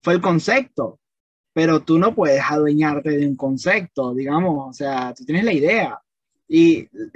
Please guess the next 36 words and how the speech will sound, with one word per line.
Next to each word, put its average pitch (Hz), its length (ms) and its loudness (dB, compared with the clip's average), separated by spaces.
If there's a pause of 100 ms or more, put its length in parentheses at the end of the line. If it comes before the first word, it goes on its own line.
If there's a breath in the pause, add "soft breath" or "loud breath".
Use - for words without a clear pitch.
tú 156 140 0
te, 170 200 2
lo, 156 300 0
lo 165 160 2
que, 156 240 -4
lo 151 160 -2
que 165 120 -2
es - 180 -6
tuyo 214 380 2
es 190 160 -2
como 185 260 2
tú 214 160 4
la 233 120 2
desarrollas, 151 720 -2 (400)
pero 156 180 0
alguien 156 220 2
más 175 160 2
puede 175 200 2
tocar 160 320 -2
esa 147 160 -6
idea 170 400 2
y, 165 100 0
y 147 360 2
crear 143 260 -2
algo 170 180 0
completamente 143 560 -4
nuevo, 143 440 -2 (840)
¿sabes? 175 580 0
O - 80 -12
sea, 147 360 -2
a 143 100 0
eso 147 200 -2
voy 202 280 4
con 202 220 -2
herirse 147 300 0
susceptible, 175 480 -2